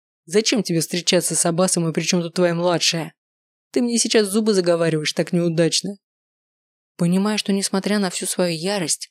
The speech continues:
Усманов пытается услышать меня. Это сложно. Это больно для нас двоих. И ему легче сейчас прихлопнуть меня, чем услышать. Возможно, тот, кто все это закрутил,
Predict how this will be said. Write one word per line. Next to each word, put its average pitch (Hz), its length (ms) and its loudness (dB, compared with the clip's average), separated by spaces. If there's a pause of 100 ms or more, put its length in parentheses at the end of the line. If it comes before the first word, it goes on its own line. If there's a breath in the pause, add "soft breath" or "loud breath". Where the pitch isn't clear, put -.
Усманов 196 460 0
пытается 214 560 -2
услышать 196 520 -2
меня. 156 340 -6 (540)
Это 247 220 -4
сложно. 185 600 -2 (400)
Это 214 280 2
больно 220 460 2
для 214 180 0
нас 208 220 0
двоих. 196 580 -2 (380)
И 196 80 2
ему 185 280 4
легче 208 440 0
сейчас 185 400 -2
прихлопнуть 196 640 -2
меня, 160 280 -6
чем 175 200 -4
услышать. 180 560 -4 (720)
Возможно, 175 580 0
тот, 208 240 0
кто - 220 -4
все 190 200 0
это 185 160 -2
закрутил, 170 720 -2